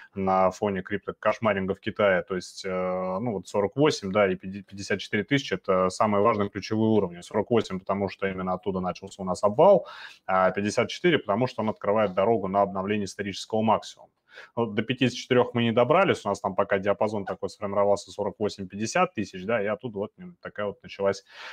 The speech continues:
а, коррекция. В принципе, э, ну, как мне кажется, да, на мой естественный взгляд, э, ничего страшного в этом нет. Сейчас немного цена,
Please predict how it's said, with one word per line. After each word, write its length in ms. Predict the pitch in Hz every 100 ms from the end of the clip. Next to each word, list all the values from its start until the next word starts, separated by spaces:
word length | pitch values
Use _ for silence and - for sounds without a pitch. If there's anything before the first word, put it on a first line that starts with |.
| -
а, 160 | 95 92
коррекция. 560 | 117 127 107 - 87
В 60 | -
принципе, 400 | 135 143 143 135
э, 420 | 120 113 110 107 104
ну, 200 | 131 - _
как 240 | - 98 -
мне 180 | 120 107
кажется, 460 | 104 92 87 -
да, 140 | 98 107
на 80 |
мой 180 | 95 95
естественный 480 | 90 - 90 - 95
взгляд, 400 | 95 95 98 87 -
э, 220 | 92 92
ничего 280 | 101 113 107
страшного 460 | - 107 - 104
в 40 | 107
этом 240 | 107 117
нет. 180 | 180 180
Сейчас 340 | - 98 -
немного 460 | 101 101 104 98 92
цена, 400 | - 104 98 87